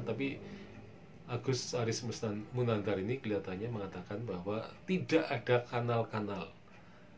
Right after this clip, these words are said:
Jadi, kemungkinan itu bukan kanal, tapi bisa juga dalam bentuk yang lain, gitu ya. Mungkin itu saluran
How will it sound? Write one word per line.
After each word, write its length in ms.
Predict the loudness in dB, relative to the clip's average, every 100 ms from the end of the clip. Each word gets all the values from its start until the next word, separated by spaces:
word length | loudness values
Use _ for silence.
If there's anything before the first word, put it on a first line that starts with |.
| -20 -16
Jadi, 240 | -4 0 4
kemungkinan 640 | 4 4 4 4 4 4 2 -6 -10 -16 -14 -8
itu 160 | -2
bukan 360 | -2 0 0 0
kanal, 560 | -2 -2 0 0 -2 -2
tapi 240 | 0 0
bisa 240 | 0 -2 -2 -2
juga 240 | -4 -4
dalam 320 | -2 -4 -4
bentuk 240 | -4 -6 -4
yang 200 | -4 -2
lain, 320 | 0 2 0 -4
gitu 200 | -12 -16
ya. 40 | -16 -18 -20 -20 -18 -12
Mungkin 280 | -2 0 0
itu 120 | 2
saluran 680 | 2 2 4 2 2 -2